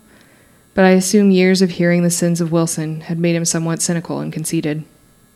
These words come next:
I remember Nancy saying what she liked about Ryan was his blue eyes and his honesty.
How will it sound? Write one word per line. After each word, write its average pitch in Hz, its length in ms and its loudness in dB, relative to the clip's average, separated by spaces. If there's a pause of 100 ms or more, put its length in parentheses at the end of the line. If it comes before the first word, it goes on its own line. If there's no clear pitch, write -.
(1300)
I 196 40 0
remember 233 360 4
Nancy 202 380 4
saying 165 320 -2
what 170 140 0
she 180 120 0
liked 170 240 0
about 165 280 -4
Ryan 156 400 -4
was 160 160 -6
his 160 100 -8
blue 175 300 2
eyes 160 400 -2
and 165 120 -4
his 156 120 -4
honesty. 156 640 -8